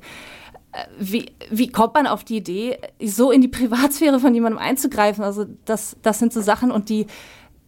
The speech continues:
ähm, dadurch, dass ich, dass ich das vielleicht sehe und nicht gleich, ähm, f-, dagegen vorgehe, also nicht gleich das irgendwie ankreide, schaffe ich diesen Nährboden ja irgendwo. Oder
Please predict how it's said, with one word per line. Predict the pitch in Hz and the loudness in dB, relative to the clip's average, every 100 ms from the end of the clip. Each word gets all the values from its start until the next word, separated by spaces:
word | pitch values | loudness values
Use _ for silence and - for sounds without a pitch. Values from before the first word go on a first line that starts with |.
| _ | _
ähm, | - 196 202 190 180 | 2 2 2 0 2
dadurch, | 202 220 233 | 2 4 0
dass | 220 208 | 0 -2
ich, | 214 202 - - - - | 0 -2 -6 -14 -8 -2
dass | 190 | -2
ich | 214 202 - | -2 -6 -4
das | 202 - | -4 -2
vielleicht | 202 185 185 | 0 0 -2
sehe | 170 202 262 294 302 285 - _ - | 0 2 4 4 4 0 -10 _ 0
und | 208 | 2
nicht | 208 208 - | 2 0 -2
gleich, | 202 190 196 - - | 0 0 -2 -8 -6
ähm, | 185 180 170 - _ - - - | -4 -4 -6 -10 _ -20 -20 -18
f-, | - - 190 | -16 -16 -2
dagegen | 196 196 196 | 0 2 -2
vorgehe, | - 214 233 240 | 0 -2 0 -2
also | 196 190 | -2 -2
nicht | 196 208 - | -2 -4 -6
gleich | 196 185 | -4 -2
das | 190 180 | -4 -4
irgendwie | 202 196 | -2 -2
ankreide, | - 254 - 180 170 175 214 233 - _ | 0 0 0 -2 0 0 -2 -4 -12 _
schaffe | - - 202 247 | 0 2 2 0
ich | |
diesen | - 208 190 | -2 -2 -2
Nährboden | 185 202 214 202 170 160 | 0 0 2 0 0 -4
ja | 143 117 | -4 -4
irgendwo. | 135 139 156 147 143 | -6 -6 -6 -6 0
Oder | 196 196 | 2 2